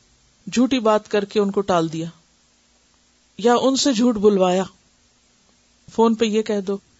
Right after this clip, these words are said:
فلاں سے یہ نہ کہنا، یہ کہنا، یعنی ان کو جھوٹ پکا کرا کے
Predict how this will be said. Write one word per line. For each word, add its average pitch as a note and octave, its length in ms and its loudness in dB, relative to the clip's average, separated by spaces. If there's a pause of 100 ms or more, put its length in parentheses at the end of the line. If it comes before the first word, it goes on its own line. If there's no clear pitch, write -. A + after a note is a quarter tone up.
(360)
فلاں A3 240 4
سے A3 140 -2
یہ G#3+ 160 0
نہ A#3 80 0 (100)
کہنا، A3+ 260 0
یہ A3 200 0
کہنا، G3 340 -4 (520)
یعنی G#3 140 0
ان A#3 100 0
کو A#3 80 -2
جھوٹ A#3+ 280 0
پکا B3+ 300 2
کرا A#3+ 260 4
کے D4 180 -4